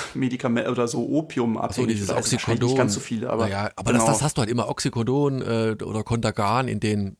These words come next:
Speaker 2: siebziger,
Speaker 1: Genau.
Speaker 2: achtzigern.
Speaker 1: Genau, aber
Speaker 2: Das
Speaker 1: stell
Speaker 2: war
Speaker 1: dir vor, du würdest allen Menschen das geben, weißt
Speaker 2: Ja.
Speaker 1: du?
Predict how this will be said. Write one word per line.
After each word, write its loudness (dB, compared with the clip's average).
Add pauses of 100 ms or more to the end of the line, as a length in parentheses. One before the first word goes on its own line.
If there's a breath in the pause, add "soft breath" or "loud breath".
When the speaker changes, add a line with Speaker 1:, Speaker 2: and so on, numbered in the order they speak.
(160)
Speaker 2:
siebziger, -10
Speaker 1:
Genau. 0
Speaker 2:
achtzigern. -10 (220 soft breath)
Speaker 1:
Genau, -2
aber -2
Speaker 2:
Das 2
Speaker 1:
stell 2
Speaker 2:
war 2
Speaker 1:
dir 2
vor, 0
du -8
würdest -2
allen 2
Menschen -2
das -8
geben, -6
weißt 2
Speaker 2:
Ja. 2
Speaker 1:
du? -2